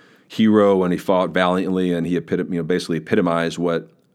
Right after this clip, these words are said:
the true American, or not American at the time, but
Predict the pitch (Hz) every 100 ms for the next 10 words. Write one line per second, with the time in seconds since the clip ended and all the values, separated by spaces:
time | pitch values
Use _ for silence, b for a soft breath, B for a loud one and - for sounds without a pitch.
0 | _ - 82 - 98 90 90 90 90 87
1 | 82 82 - 80 82 80 78 82 80 76
2 | 98 90 85 78